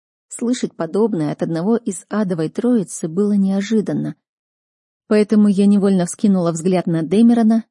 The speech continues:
замечая разъяренный прищур Ксандера Ортье, сидящего через два стола и убивающего меня глазами. "Что?" —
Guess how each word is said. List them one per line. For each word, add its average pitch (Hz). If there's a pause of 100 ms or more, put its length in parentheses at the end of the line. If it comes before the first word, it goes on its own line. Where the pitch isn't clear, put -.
(140)
замечая 202
разъяренный 214
прищур 190
Ксандера 190
Ортье, 214
сидящего 220
через 196
два 180
стола 196
и 220
убивающего 180
меня 170
глазами. 151 (1300)
"Что?" — -